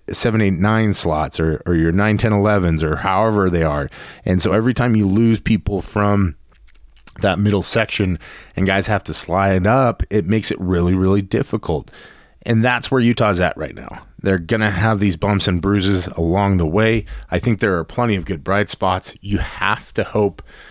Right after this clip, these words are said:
that the guys who are playing well, that Branden Carlson stays in the fight. I think he's,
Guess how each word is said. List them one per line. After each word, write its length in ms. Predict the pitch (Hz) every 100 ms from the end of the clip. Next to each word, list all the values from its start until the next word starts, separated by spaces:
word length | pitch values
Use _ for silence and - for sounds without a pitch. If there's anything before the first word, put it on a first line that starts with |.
| - -
that 140 | 92 85
the 80 |
guys 280 | 92 98 98
who 160 | 104 87
are 160 | 95
playing 380 | - 104 95 90
well, 320 | 92 92 90
that 180 | 78 71
Branden 300 | 95 98 98
Carlson 480 | - 98 90 - 85
stays 340 | - 95 92
in 80 | 90
the 80 | 87
fight. 360 | - 80 82 -
I 120 | 78
think 240 | 90 85
he's, 340 | - 80 78